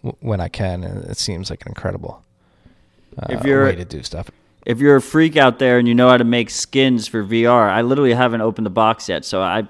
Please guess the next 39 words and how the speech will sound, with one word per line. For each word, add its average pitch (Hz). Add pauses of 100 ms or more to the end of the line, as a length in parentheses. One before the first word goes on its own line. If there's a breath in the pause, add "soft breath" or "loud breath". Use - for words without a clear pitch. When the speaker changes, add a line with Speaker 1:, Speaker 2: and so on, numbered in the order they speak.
Speaker 2:
I 113
assume 135
this 117
is 98
possible. 101
But 101
if 101
you 110
can 127
make 127
me 117
a 98
dope-ass 104
skin, 107
I'd 95
be 98
all 92
about 92
that. - (1120)
So -
just 98
keep 104
that 98
in 92
mind. 92 (1900)
Speaker 1:
It -
seems 160
like 143
you 107
can 101
be 110
whatever 101
you 110
want 127 (180)
in 113
this 98
V 90
R 87
world. 98